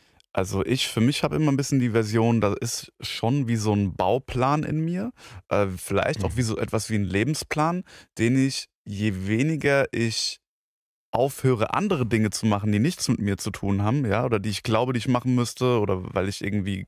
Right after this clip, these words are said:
Speaker 1: ja, auch halt irgendwie erzogen wurde und so.
Speaker 2: Mhm.
Speaker 1: Aber je mehr ich zu mir finde,
Speaker 2: Mhm.
Speaker 1: entdecke ich immer mehr, äh, Sachen. Und ich hab das Gefühl, die entdecke ich zwar in der Aktion und im Machen, zum
Speaker 2: Mhm.
Speaker 1: Beispiel, „Oh, ich geh auf die Bühne, oh, ich kann reden, haha, ich kann Witze machen und so.“
Speaker 2: Mhm.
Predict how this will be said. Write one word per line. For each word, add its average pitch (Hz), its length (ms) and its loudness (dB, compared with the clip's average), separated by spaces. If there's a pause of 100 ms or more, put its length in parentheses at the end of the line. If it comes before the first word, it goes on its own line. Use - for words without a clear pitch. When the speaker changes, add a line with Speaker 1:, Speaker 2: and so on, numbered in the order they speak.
(260)
Speaker 1:
ja, 98 180 0
auch - 400 -6 (220)
halt 90 280 -10 (100)
irgendwie 95 380 -2
erzogen 156 460 0
wurde 143 200 2
und 139 100 0
so. 139 180 2
Speaker 2:
Mhm. 135 40 -6 (180)
Speaker 1:
Aber 107 140 0
je 107 140 2
mehr 131 200 4
ich 160 100 -6
zu - 140 -4
mir 127 220 4
finde, 151 380 0 (120)
Speaker 2:
Mhm. 98 280 -2
Speaker 1:
entdecke 123 480 2
ich 107 160 -2
immer 107 180 4
mehr, 101 400 2
äh, 90 240 2
Sachen. 92 340 -2
Und 117 100 0
ich - 80 -6
hab - 100 -6
das - 140 -6
Gefühl, 123 360 0 (380)
die 117 100 2
entdecke 123 300 0
ich - 60 -4
zwar - 200 -2
in 175 140 4
der 196 100 4
Aktion 131 500 0
und 135 200 0
im 123 240 4
Machen, 170 340 -2
zum 117 160 0
Speaker 2:
Mhm. 110 40 4
Speaker 1:
Beispiel, 107 280 -2
„Oh, 143 160 0
ich 113 80 -6
geh 80 120 -2
auf - 100 -4
die - 80 -8
Bühne, 113 260 2
oh, 117 220 2
ich - 100 -6
kann 107 200 -2
reden, 107 340 0
haha, 117 260 2
ich 98 80 -4
kann 104 220 -2
Witze 135 200 -4
machen 104 280 0
und 101 100 2
so.“ 107 200 0
Speaker 2:
Mhm. 127 60 -4